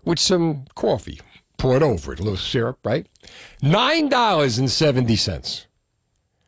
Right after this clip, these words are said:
for a, a, a, a gla-, a tall paper cup,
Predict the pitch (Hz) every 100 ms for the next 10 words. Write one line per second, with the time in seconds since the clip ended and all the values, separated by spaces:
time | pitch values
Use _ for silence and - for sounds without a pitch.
0 | _ _ _ _ - 175 185 - - 180
1 | - 180 - - 185 - - 151 151 185
2 | 233 233 175 - - 202 220 220 185 190
3 | 185 - 127 104